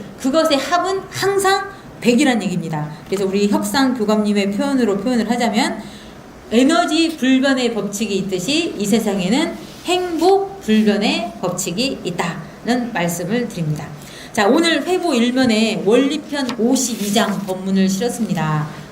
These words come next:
엄청 긴 본문인데요. 자, 이 내용을 한번 자세히 한번, 한번 조목조목 한번 살펴보도록 하겠습니다. 자, 정산 종사님께서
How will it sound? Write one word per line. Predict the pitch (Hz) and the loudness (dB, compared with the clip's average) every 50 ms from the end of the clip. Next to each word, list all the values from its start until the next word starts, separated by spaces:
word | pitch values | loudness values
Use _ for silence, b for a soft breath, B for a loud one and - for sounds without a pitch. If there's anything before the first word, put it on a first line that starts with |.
| - | -10
엄청 | - 190 190 208 196 196 - | -6 -4 -2 0 2 2 2
긴 | - - 202 233 240 240 233 226 220 214 | 0 2 4 4 6 6 6 4 4 2
본문인데요. | 220 180 - 190 202 202 196 185 170 160 151 156 208 277 311 B B B B B B - | 2 2 2 4 4 6 6 6 4 4 2 2 0 -2 -2 B B B B B B -6
자, | - 196 185 | -2 0 2
이 | 175 247 294 285 247 | 4 4 4 4 4
내용을 | 214 233 240 262 240 240 240 233 214 214 | 4 4 4 4 2 0 0 0 0 -2
한번 | 240 262 240 220 208 214 226 208 165 156 151 156 | -4 -4 -4 -4 -2 -2 -2 -2 -4 -6 -8 -10
자세히 | - - - - 202 196 226 226 214 | -12 -12 -10 -8 -4 -2 0 0 0
한번, | 202 196 190 185 175 170 - - | 0 0 -2 -2 -2 -4 -4 -2
한번 | - 226 220 202 190 190 - - - - - | 0 0 0 0 0 -2 -6 -8 -10 -12 -10
조목조목 | - 202 226 240 240 - 214 214 214 | 0 2 2 4 2 2 0 0 0
한번 | 214 220 214 - | 2 2 2 2
살펴보도록 | - 277 262 - 311 262 220 208 180 180 170 175 | 2 0 2 2 2 2 2 2 0 0 -2 0
하겠습니다. | 208 214 233 233 220 208 175 - 160 160 151 151 B B B B B B B B B B | 0 0 0 -2 0 -2 -2 -2 -2 -2 -4 -4 B B B B B B B B B B
자, | - - 180 180 175 175 170 | -2 0 2 4 4 4 4
정산 | - 214 233 262 269 311 311 302 294 | 4 6 6 6 6 4 2 2 2
종사님께서 | 269 254 247 247 254 240 226 226 208 - 220 233 226 226 202 190 220 226 190 156 - B | 2 0 2 2 2 2 4 2 2 2 2 2 2 2 0 0 0 0 0 -2 -4 B